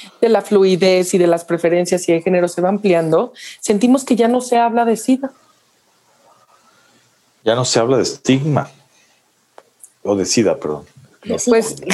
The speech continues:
Speaker 1: pues de las dos ya no se habla de sida, por lo tanto ya no sé
Speaker 2: Ya
Speaker 1: si
Speaker 2: no
Speaker 1: se habla
Speaker 2: se habla
Speaker 1: de
Speaker 2: del estigma
Speaker 1: estigma.
Speaker 2: asociado, sí.
Speaker 1: Exactamente.
Speaker 2: Creo que tienes mucha razón y hay muchos factores que contribuyen a ello. El más reciente, como tú bien dices, es la, la pandemia covid desplazó la atención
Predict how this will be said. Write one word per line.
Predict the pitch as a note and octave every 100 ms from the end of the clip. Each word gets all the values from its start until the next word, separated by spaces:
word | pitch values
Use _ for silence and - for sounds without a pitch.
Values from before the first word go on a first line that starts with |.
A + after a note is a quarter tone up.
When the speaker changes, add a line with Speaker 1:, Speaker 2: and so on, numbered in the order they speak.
| -
Speaker 1:
pues | A#3
de | A3+
las | A3+ A3
dos | C4 D4+
ya | C#4
no | D4 D4
se |
habla | C#4+ D4
de | B3+
sida, | B3+ C#4
por | A#3+
lo | F#3+
tanto | F#3+ A#3 B3
ya | A#3+ C4 C4 -
no | F3 G#3+
sé | B3 D#4
Speaker 2:
Ya | -
Speaker 1:
si |
Speaker 2:
no | -
Speaker 1:
se | F3+
habla |
Speaker 2:
se |
habla | -
Speaker 1:
de | A2
Speaker 2:
del | G#2
estigma | - A2
Speaker 1:
estigma. | G2+ F2
Speaker 2:
asociado, | E2 F#2+ - G#2 F2+ E2
sí. | - C3
Speaker 1:
Exactamente. | B2 - - A3 G#3+ - G#3+ G3+ D#3
Speaker 2:
Creo | F3
que | D#3+
tienes | D3 D3+ D3+
mucha | C#3 C#3 D3
razón | G#2 - G#2 A2+
y | G#2
hay | G#2+ G#2+ -
muchos | G#2+ G#2 G2+ B2 A#2
factores | - F2 - - E2+ E2+ F2 - - - -
que | D#2
contribuyen | - D#2 - E2+ E2+ E2 E2+
a | F2
ello. | F2+ G2 C3+ - - - - - -
El | G#2+ G#2
más | A2+
reciente, | B2 A#2+ - A#2 G#2+ C3 B2+
como | - F#2 E2+
tú | - G2
bien | F#2+ G2
dices, | F#2+ F#2 A2 - B2
es | - -
la, | F2 D2+ - D#2
la | D#2
pandemia | - F2 F#2+ G2+ G#2
covid | - F2 F#2 G2+
desplazó | G#2 - - E2+ - F#2+
la | F2+ F2+
atención | E2+ F2+ D#2+ - G2 F#2